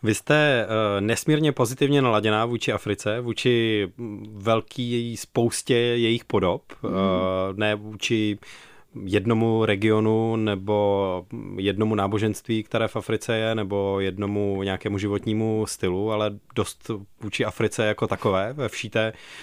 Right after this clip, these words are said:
Speaker 1: rozmanitosti. Eh, v kdyby se vám tam přihodilo něco opravdu nepříjemného nebo nemilého prostě,
Speaker 2: Mhm.
Speaker 1: řekla byste nám to vůbec? <laughs>
Speaker 2: Určitě, jako určitě jo, to se děje. Jako třeba, já klidně řeknu, já už jsem o tom snad někdy mluvila,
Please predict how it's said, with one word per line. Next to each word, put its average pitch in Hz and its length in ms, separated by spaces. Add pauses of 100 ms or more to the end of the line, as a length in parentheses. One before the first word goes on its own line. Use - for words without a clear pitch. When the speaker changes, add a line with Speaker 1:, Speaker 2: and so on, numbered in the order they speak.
(120)
Speaker 1:
rozmanitosti. 98 840
Eh, - 760 (280)
v - 260 (160)
kdyby 107 260
se - 140
vám 127 180
tam 127 140
přihodilo 127 580
něco 123 440
opravdu 123 600
nepříjemného 113 1000
nebo 107 680 (120)
nemilého 101 500
prostě, 107 400
Speaker 2:
Mhm. 120 100 (420)
Speaker 1:
řekla 143 240
byste 160 260
nám 180 100 (140)
to 190 80
vůbec? 160 440 (220)
<laughs> - 200
Speaker 2:
Určitě, 226 480
jako 190 220
určitě 214 500
jo, 208 180
to 208 100
se - 180
děje. 202 400
Jako 180 200
třeba, 202 540
já 185 200
klidně 196 240
řeknu, 214 240
já 190 60
už 185 100
jsem 196 100
o 185 40
tom 196 140
snad - 160
někdy 190 300
mluvila, 190 420